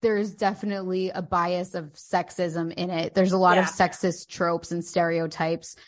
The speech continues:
Speaker 1: that come out, and you kind of read it like, "Oh my God, come on. Like, who could really be this cruel?" One of the things he alleges that she did, one of her husbands, she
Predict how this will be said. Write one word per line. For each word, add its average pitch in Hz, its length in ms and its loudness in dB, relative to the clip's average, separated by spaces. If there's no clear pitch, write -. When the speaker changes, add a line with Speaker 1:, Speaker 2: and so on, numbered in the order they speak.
Speaker 1:
that 175 340 4
come 180 220 2
out, 160 380 4
and 175 360 0
you 180 160 -2
kind 233 280 4
of 202 200 0
read 220 160 2
it 208 140 6
like, 180 320 2
"Oh 190 100 -6
my 165 160 -8
God, 165 300 -8
come 190 180 -2
on. 165 180 2
Like, 170 200 -2
who 262 200 4
could 247 180 0
really 208 260 0
be 190 140 -2
this 175 200 -4
cruel?" 190 400 2
One 214 180 4
of 240 60 2
the 240 100 4
things 214 300 0
he 208 120 0
alleges 180 420 0
that 175 120 -2
she 175 120 -8
did, 175 180 0
one 180 160 0
of 185 100 -2
her 214 100 2
husbands, 180 440 0
she 180 260 -2